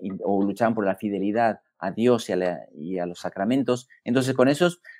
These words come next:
veía que era lo natural. Después, en el mundo artístico, veía que lo que vivían mis otros <laughs> amigos no era lo, lo normal, pero ellos, ellos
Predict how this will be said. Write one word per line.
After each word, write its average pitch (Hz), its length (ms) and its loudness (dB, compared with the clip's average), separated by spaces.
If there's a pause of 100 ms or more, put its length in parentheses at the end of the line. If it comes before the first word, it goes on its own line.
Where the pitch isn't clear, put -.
(120)
veía 135 320 10
que 151 80 6
era 156 140 10
lo 131 180 6
natural. 120 640 4 (120)
Después, 123 300 0
en 151 40 -2
el 151 40 0
mundo 151 140 4
artístico, 147 360 0
veía 139 180 8
que 131 100 4
lo 117 100 6
que 120 80 2
vivían 123 260 4
mis 131 140 -2
otros 127 260 2
<laughs> - 60 2
amigos 143 380 6
no 135 120 4
era 123 140 8
lo, 113 220 10
lo 107 160 6
normal, 120 340 4
pero 127 160 4
ellos, 131 240 4
ellos 131 400 4